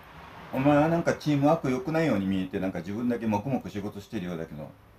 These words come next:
みんなで日曜日俺をのけ者にして、遊びに行ってるだろ」って言ったんですよ。別に行っても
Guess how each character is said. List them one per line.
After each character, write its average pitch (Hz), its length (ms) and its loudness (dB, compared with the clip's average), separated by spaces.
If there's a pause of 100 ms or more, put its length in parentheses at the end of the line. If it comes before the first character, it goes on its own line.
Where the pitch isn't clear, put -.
(400)
み 143 120 2
ん 160 40 2
な 131 140 4
で 95 80 0
日 107 240 2
曜 139 80 2
日 104 80 0
俺 110 180 2
を 135 80 4
の 120 140 2
け 110 120 -4
者 101 240 0
に 104 120 -2
し - 100 -18
て、 85 220 -2 (1900)
遊 - 220 0
び 175 80 4
に 185 80 4
行 202 40 2
っ - 20 -4
て - 140 -2
る - 60 2
だ 98 100 6
ろ」 82 100 2
っ - 20 -2
て - 120 -14
言 - 40 -12
っ - 20 -16
た - 100 -14
ん - 380 -8
で 202 100 6
す 196 100 2
よ。 233 100 0
別 - 100 -2
に - 60 0
行 - 60 -2
っ - 80 -4
て - 100 6
も 247 140 2